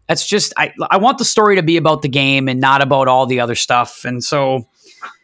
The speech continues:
uh, y-, I'm, I'm out on the Buffalo thing. I'd like to see, I'd like to see Cincinnati. I'd like to see, I'm in on Jacksonville, and I'd like to see Kansas City. I would like to see that. San Francisco, I think San Francisco or Minnesota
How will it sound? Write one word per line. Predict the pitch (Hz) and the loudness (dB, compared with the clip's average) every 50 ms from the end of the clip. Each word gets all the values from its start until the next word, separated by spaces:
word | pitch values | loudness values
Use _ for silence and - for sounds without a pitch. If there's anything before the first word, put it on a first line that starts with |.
| _ _ _ | _ _ _
uh, | - 160 156 151 151 147 - - _ _ - 160 151 - _ | 2 2 4 4 4 2 0 -4 _ _ -14 -14 -14 -14 _
y-, | - 160 143 - _ - | -14 -14 -14 -10 _ 0
I'm, | 147 170 185 190 - | 2 2 2 2 2
I'm | - 196 202 | 2 4 4
out | 208 214 233 | 4 4 4
on | 226 214 196 | 4 2 2
the | 185 | 2
Buffalo | 143 170 165 151 - 165 147 131 | 2 2 2 2 0 -2 -2 -2
thing. | 117 - - 117 113 - - | -4 -4 -6 -6 -6 -4 -4
I'd | 143 156 139 | -4 -2 2
like | 160 185 220 214 | 2 0 2 0
to | - 254 | -2 -4
see, | - - 226 214 208 196 190 190 185 - - _ _ _ _ _ - | -2 -2 -2 -2 0 0 0 -2 -4 -6 -12 _ _ _ _ _ -6
I'd | 131 | -2
like | 143 160 170 - | 0 0 0 -2
to | - | -4
see | - - 185 | -4 -4 -4
Cincinnati. | - - 180 170 156 - 170 160 170 185 202 214 220 233 233 214 - _ _ _ _ _ _ _ _ | -2 -2 -4 -2 -2 0 0 2 2 2 2 2 0 0 -2 -4 -8 _ _ _ _ _ _ _ _
I'd | _ _ _ _ _ _ _ | _ _ _ _ _ _ _
like | 160 170 - | -2 -2 -2
to | - | -2
see, | - - - | -4 0 2
I'm | - 165 160 | 2 2 4
in | 160 185 202 | 2 2 2
on | 214 208 185 | 2 2 2
Jacksonville, | 147 - - 202 - - 214 196 185 190 190 | 2 2 2 2 0 0 0 2 2 2 2
and | 175 | 2
I'd | 165 156 | 2 2
like | 160 156 | 0 -2
to | - | -2
see | - 160 | -4 -4
Kansas | - - 147 135 131 - | -2 -2 -2 -2 -2 -2
City. | - 170 165 - - - _ _ _ _ - | -2 -2 -4 -4 -10 -14 _ _ _ _ -4
I | - 151 | -2 0
would | 151 151 | 0 2
like | 151 165 160 | 0 0 0
to | - 139 | -2 -4
see | - - 143 | -4 -2 -2
that. | 131 123 113 - - _ - _ _ - | -2 -2 -2 -4 -8 _ -20 _ _ -6
San | - - 226 247 277 | -2 0 2 2 2
Francisco, | 247 294 269 - - 196 190 - - 226 220 240 254 262 - _ _ _ _ _ _ _ _ | 2 0 0 0 0 0 0 0 0 0 0 0 0 -2 -6 _ _ _ _ _ _ _ _
I | 160 202 | 0 2
think | 277 302 | 2 2
San | - - - 247 254 240 | 2 2 2 2 2 2
Francisco | - 240 208 - - 214 202 - - 220 | 0 -2 0 0 0 0 0 2 2 2
or | 208 190 175 | 4 4 4
Minnesota | 170 170 160 147 - - 127 104 - - | 2 2 2 0 0 -2 -2 -4 -6 -10